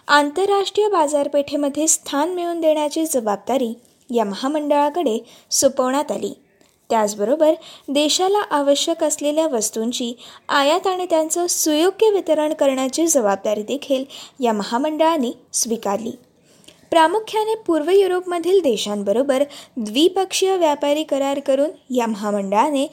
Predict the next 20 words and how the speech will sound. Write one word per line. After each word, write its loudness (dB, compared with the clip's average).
आपल्या 2
कामकाजाला 0
सुरुवात -2
केली. -6
नंतरच्या 2
काळामध्ये 0
जगातील 0
इतर 0
देशांशी -2
देखील -2
व्यापारविषयक 2
करार 2
करून 2
देशाच्या 0
निर्यात 4
आणि -4
आयात -2
वृद्धीमध्ये -4
या 0
महामंडळाने -2